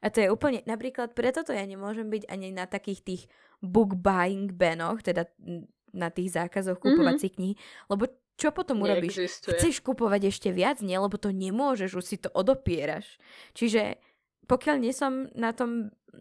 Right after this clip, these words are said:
Speaker 1: zákaze, tak kupujem veľa a keď som na zákaze, tak kupujem veľa. Takže pre
Speaker 2: Kupuješ
Speaker 1: mňa,
Speaker 2: ešte viac.
Speaker 1: <laughs> pre, pre mňa nie je východisko. Pre mňa,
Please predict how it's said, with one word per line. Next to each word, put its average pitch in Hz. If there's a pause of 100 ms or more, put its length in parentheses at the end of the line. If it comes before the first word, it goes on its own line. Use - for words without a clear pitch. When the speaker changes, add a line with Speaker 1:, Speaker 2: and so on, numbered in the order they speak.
(120)
Speaker 1:
zákaze, 220
tak 240
kupujem 233
veľa 247
a 208
keď 233
som 233
na 214
zákaze, 233
tak 226
kupujem 220
veľa. 208
Takže 220 (240)
pre 247
Speaker 2:
Kupuješ 320
Speaker 1:
mňa, 427
Speaker 2:
ešte -
viac. 311
Speaker 1:
<laughs> 494
pre, 539 (340)
pre 262
mňa 294
nie 220
je 226 (160)
východisko. 208 (360)
Pre 240
mňa, 247